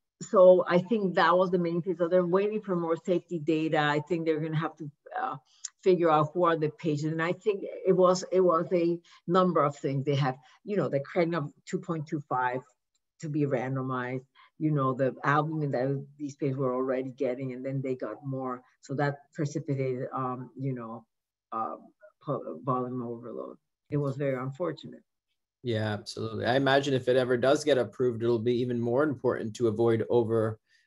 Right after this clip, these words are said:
Speaker 2: uh, infusion of albumin, because that's precisely something we don't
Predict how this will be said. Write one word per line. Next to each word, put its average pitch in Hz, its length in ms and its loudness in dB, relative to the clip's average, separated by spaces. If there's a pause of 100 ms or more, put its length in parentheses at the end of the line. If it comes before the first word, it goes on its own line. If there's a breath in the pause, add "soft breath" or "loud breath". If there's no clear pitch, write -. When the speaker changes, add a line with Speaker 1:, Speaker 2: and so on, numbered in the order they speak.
(200)
Speaker 2:
uh, 101 280 0 (120)
infusion 117 480 0
of 104 80 0
albumin, 107 640 0
because 101 260 -4
that's 107 240 -2
precisely 123 560 -2
something 117 320 -2
we 113 100 0
don't 92 220 -4